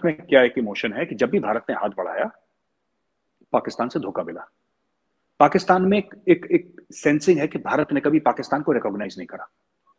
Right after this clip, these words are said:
कई पाकिस्तानी मुझसे कह चुके हैं कि भारत ने दिल से कभी तस्लीम, दिल से क्या तस्लीम करना है? आपका हाई Commission नई दिल्ली में, हमारा हाई Commission इस्लामाबाद में, और किस तरीके से तस्लीम करते हैं दिल से? गाने गुने लिखने हैं, कोई शायरी लिखनी है, तब दिल से तस्लीम होता है।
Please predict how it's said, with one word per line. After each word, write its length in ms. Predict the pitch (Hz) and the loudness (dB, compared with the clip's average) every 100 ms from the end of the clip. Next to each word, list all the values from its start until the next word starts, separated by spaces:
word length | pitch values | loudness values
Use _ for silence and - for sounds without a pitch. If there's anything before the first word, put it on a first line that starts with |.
| _ _ | _ _
कई 120 | 233 208 | 6 8
पाकिस्तानी 440 | 147 - 139 139 | 6 2 -2 -2
मुझसे 240 | 123 - | -2 -4
कह 100 | 127 | -8
चुके 200 | 104 - | -8 -8
हैं 100 | 170 | -8
कि 80 | - | 0
भारत 220 | 131 151 | 0 2
ने 100 | 180 | -2
दिल 280 | 123 104 254 | 0 4 4
से 120 | 190 | 4
कभी 200 | 151 139 | 0 0
तस्लीम, 380 | - - 120 113 - _ 123 | -2 -4 -8 -8 -10 _ -2
दिल 220 | 117 240 | 4 6
से 140 | 254 | 6
क्या 120 | 262 240 | 4 2
तस्लीम 360 | 180 - 175 | 0 -2 -2
करना 240 | 160 143 156 | -2 -4 -4
है? 60 | - _ _ _ _ _ _ _ 139 | -8 _ _ _ _ _ _ _ 4
आपका 240 | 151 196 | 6 6
हाई 120 | 156 | 4
Commission 500 | 170 165 160 160 151 - | 2 -4 -4 -6 -8 -10
नई 220 | 135 135 | -6 -2
दिल्ली 240 | 135 151 165 | -2 -2 -2
में, 120 | 180 | -2
हमारा 260 | 127 131 143 | -2 -2 0
हाई 140 | 131 | -2
Commission 320 | 143 139 156 | -2 -4 -6
इस्लामाबाद 400 | 113 120 143 151 | -4 -2 0 -2
में, 80 | 180 | -2
और 400 | 160 190 - - - | 0 0 0 -12 -10
किस 140 | 202 | -4
तरीके 240 | 214 202 | -2 -2
से 120 | 208 - | -6 -6
तस्लीम 340 | 180 185 185 | -6 -6 -6
करते 240 | 175 160 | -6 -6
हैं 80 | 180 | -6
दिल 120 | 156 | -6
से? 140 | 143 151 _ - | -8 -12 _ -14
गाने 260 | 110 113 208 | -4 0 2
गुने 220 | 240 233 | 2 4
लिखने 240 | 202 156 | 2 0
हैं, 60 | 160 | -4
कोई 100 | 151 | -4
शायरी 240 | 117 156 | -2 0
लिखनी 260 | 254 180 190 | 0 -4 -6
है, 60 | 175 | 0
तब 180 | 185 | 0
दिल 120 | 220 220 | 0 -2
से 100 | 214 | -2
तस्लीम 300 | 190 180 160 | -2 -4 -8
होता 200 | 139 | -8
है। 60 | 139 | -10